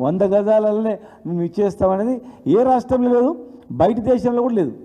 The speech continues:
చాలా దేశాలు కూడా లేదు. ఇంత ఇదిగా అంటే పైసలే ప్రధానమైంది.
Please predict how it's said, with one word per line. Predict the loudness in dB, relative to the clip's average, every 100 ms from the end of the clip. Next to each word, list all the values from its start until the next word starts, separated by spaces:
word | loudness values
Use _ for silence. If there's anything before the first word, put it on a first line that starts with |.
| -20 -20 -12 0
చాలా | 2 2
దేశాలు | 0 -2 -4 -4
కూడా | -4
లేదు. | -8 -12 -20 -20 _ _ _ _ -6
ఇంత | 0
ఇదిగా | 0 0 -2 -4 -10 -20 -20 _ _ _ _ _ _ _ _ _ _ _ _ _
అంటే | -2 2 2 0 -6 -20 -20 _ 0
పైసలే | 2 2 2 2
ప్రధానమైంది. | 2 2 2 2 -2 -4 -8